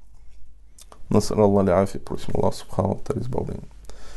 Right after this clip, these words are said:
Шестьдесят восьмой вопрос. "Во всу или фадыля ту шейх", и был спрошен достопочтенный шейх,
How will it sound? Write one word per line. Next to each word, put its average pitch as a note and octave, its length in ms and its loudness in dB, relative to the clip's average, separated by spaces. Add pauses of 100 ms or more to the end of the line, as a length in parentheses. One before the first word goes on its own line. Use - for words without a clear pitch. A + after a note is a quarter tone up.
(960)
Шестьдесят - 320 4
восьмой E3+ 380 6
вопрос. C#3+ 500 8
"Во C3+ 160 8
всу F3+ 380 4
или D3 100 8
фадыля C#3 560 8
ту C3 320 4
шейх", C3 400 4
и B2+ 60 4
был C3+ 180 6
спрошен C#3 460 4
достопочтенный A#2 760 6
шейх, A2 420 2